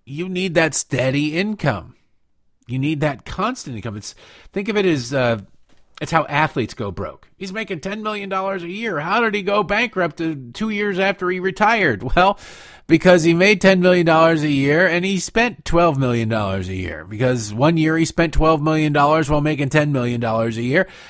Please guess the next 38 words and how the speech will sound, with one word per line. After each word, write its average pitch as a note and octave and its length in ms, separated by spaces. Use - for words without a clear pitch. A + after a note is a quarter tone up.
and D3 300
said, D#3 420
"Well, B3 320
I G3 160
can E3 140
spend D3+ 300
that C#3+ 120
extra C#3+ 280
two C#3+ 200
million B2+ 300
dollars D#3 360
because D#3+ 520
next G3+ 300
year E3 120
I'm F3+ 100
gonna F3 140
make F3+ 160
another G3+ 320
ten D3 300
million A2+ 340
dollars. F#2 420
I'll A#2+ 120
just D3 200
pay D#3 200
it F3 100
out F3 140
of F3 100
that." G3 380
And A2+ 160
then C3 160
you B2 140
keep - 560
spending A2 500
'cause C#3+ 240
you're D#3+ 80
used G3 440
to C3 60
spending. F#2+ 600